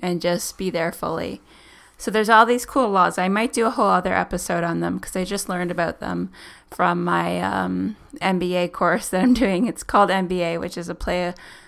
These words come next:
play on words for Manifestation Babe Academy. And it's with Catherine Zankina. As you know, I've been loving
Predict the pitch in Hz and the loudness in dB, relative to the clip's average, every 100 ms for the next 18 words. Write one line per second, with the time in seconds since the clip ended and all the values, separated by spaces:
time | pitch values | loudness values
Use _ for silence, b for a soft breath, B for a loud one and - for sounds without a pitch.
0 | B - 233 226 220 214 170 160 170 170 | B -4 2 6 6 4 2 2 2 -2
1 | - 170 175 185 208 - 180 - 190 185 | -8 -8 -4 -2 -2 -4 -4 -2 -4 -2
2 | 185 175 175 175 - 175 175 165 160 185 | -6 -2 -4 -4 -4 2 2 0 -8 -8
3 | 254 B B B B B B - 185 165 | -8 B B B B B B -4 -2 -2
4 | 175 180 - 180 - 190 185 202 170 - | -4 -6 0 0 2 -4 -4 -4 -6 -6
5 | 185 160 135 - 165 175 180 165 165 165 | -4 -4 -4 -2 -2 -2 -4 -4 -2 -4
6 | 165 165 165 165 170 | -4 -4 -2 -2 -4